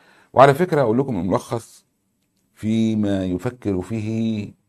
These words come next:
كبار الشيعة. والله لا بيهمهم دين ولا قرآن ولا سنة ولا نبي ولا أئمة ولا أي شيء. كل ما يفكرون به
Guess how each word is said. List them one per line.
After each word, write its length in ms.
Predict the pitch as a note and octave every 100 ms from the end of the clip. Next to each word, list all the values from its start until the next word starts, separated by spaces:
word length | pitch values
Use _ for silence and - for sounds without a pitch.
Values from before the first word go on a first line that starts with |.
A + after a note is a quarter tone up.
| _ _ _ -
كبار 360 | F#2 G2+ G2
الشيعة. 560 | C#2+ - - D2 A1 - _ _ _ _ _ _ _ _ _ _ _ _ _ _ _ _ _ _
والله 320 | G2 G#2+ C#3
لا 80 | A#2+
بيهمهم 540 | G#2 F#2+ G2 A2 G#2+ F2+
دين 240 | G#2+ A2+
ولا 200 | G#2 G#2+
قرآن 460 | F#2+ D#2 - G#2+ G#2+
ولا 200 | F#2 F2
سنة 380 | - A2+ A2+
ولا 160 | G#2 F2+
نبي 360 | F#2 F2 G#2+ G#2+
ولا 240 | F#2+ -
أئمة 340 | E2 F#2 A2
ولا 120 | G2 D2
أي 180 | F2
شيء. 240 | C#2 - - _ _ _ _ _ _ _ _ _ _ _ _ _ _
كل 200 | C#3 C#3+
ما 140 | A#2 G2+
يفكرون 580 | F#2+ F#2+ G#2 A#2+ A2+
به 320 | G2+ A2+ C3+